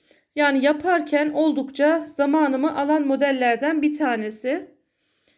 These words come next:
Fiyatlarınızı ona göre, e, siz de verebilirsiniz. Yani zaman alıcı bir model, öyle söyleyeyim.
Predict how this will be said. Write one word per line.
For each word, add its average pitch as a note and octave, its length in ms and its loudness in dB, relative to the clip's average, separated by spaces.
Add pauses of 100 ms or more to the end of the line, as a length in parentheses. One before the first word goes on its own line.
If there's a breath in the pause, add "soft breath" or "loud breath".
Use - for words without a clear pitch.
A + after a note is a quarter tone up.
(200)
Fiyatlarınızı C4 1040 -2 (120)
ona C#4 200 -2
göre, C4 420 0 (100)
e, A3+ 520 0
siz D#4+ 320 -2
de D4 280 0 (460)
verebilirsiniz. C4+ 880 -2
Yani B3+ 280 0
zaman C4+ 300 2
alıcı A#3 340 -2
bir C4 80 -4
model, A#3 440 -2
öyle A#3 280 0
söyleyeyim. A3 640 -4